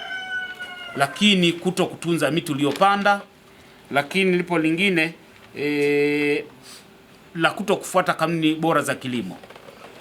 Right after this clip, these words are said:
Nitaweka zile watendaji ili wawe wanakusanya mapato ya kijiji kwa ajili ya kujenga zahanati ili ukatibiwe, wajenge madarasa, mtoto akasome,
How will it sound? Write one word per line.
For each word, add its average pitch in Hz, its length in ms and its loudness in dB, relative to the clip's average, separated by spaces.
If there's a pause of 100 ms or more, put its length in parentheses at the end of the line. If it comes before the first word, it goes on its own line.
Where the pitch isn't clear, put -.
(300)
Nitaweka 185 500 0
zile 202 200 0
watendaji 170 600 0
ili 180 80 4
wawe 165 140 2
wanakusanya 151 600 0
mapato 131 600 -2
ya 123 100 0
kijiji 131 720 -4 (840)
kwa 156 100 0
ajili 175 180 2
ya 151 80 4
kujenga 143 380 2
zahanati 156 500 4
ili 170 240 0
ukatibiwe, 170 840 4 (880)
wajenge 156 360 2
madarasa, 147 540 4
mtoto 151 260 -2
akasome, 208 600 2